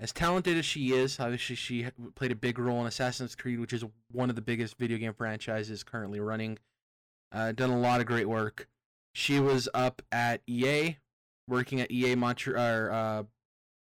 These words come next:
yeah, what was her n-, Motive, right? I think she was at Motive,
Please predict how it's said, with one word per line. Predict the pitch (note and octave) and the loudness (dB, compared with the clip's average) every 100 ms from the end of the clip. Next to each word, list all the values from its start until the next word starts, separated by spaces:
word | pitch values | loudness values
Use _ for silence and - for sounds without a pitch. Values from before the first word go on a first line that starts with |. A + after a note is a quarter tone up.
| _ _ _ _ | _ _ _ _
yeah, | C3 D#3 B2+ | -4 2 2
what | A#2+ D3+ | 0 -2
was | F#3 | -2
her | F3+ | -2
n-, | E3+ C3 | -4 -4
Motive, | C3 C#3 C#3 G2+ - | 0 2 2 2 -4
right? | A2 A2+ B2 _ | -2 0 -2 _
I | B2 | -4
think | B2+ | -4
she | C#3 | -4
was | A#2+ | -4
at | |
Motive, | A2 A2 G#2 | -2 -4 -4